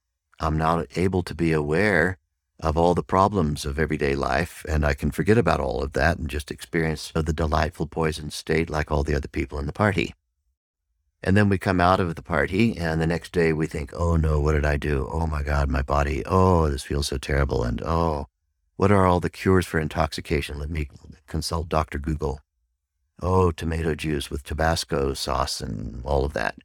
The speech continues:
You know, whatever it is that is your special thing for detoxifying over the next day, something you might call a hangover. So somehow I thought I was going to make myself happy, and what I did was I ended up making myself miserable.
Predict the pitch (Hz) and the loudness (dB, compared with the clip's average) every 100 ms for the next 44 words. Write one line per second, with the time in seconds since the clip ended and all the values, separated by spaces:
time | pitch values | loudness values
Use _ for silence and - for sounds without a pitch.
0 | _ - - _ 85 87 95 95 92 85 | _ -20 -20 _ 0 4 4 6 4 4
1 | 80 69 - 73 69 73 71 69 71 92 | 2 0 -2 -2 0 -2 -2 -6 -4 0
2 | 80 80 - 80 78 - 80 71 80 - | 0 -2 -4 -4 -4 -6 -8 -4 -4 0
3 | 80 - 78 - 65 62 64 67 69 - | -2 -2 -4 -2 -2 -2 -2 -2 -4 -4
4 | 65 - - 64 - _ - 90 82 78 | -8 -8 -6 -6 -6 _ -6 -4 -2 -2
5 | 73 73 67 - 73 73 80 76 62 - | -2 -2 -4 -2 0 0 0 -2 -4 -6
6 | 67 - _ _ _ _ _ _ _ _ | -10 -12 _ _ _ _ _ _ _ _
7 | - 101 120 127 113 90 90 - 127 143 | -6 0 2 4 4 4 4 2 2 2
8 | 107 - 98 95 98 92 92 107 98 127 | 2 2 0 2 0 -2 0 0 2 2
9 | 143 127 104 110 107 110 131 120 98 101 | 2 2 4 4 6 6 6 6 6 4
10 | 110 107 104 101 101 95 - 104 98 107 | 4 2 2 2 2 2 2 2 4 6
11 | 135 139 110 85 50 - | 6 6 6 4 -2 -6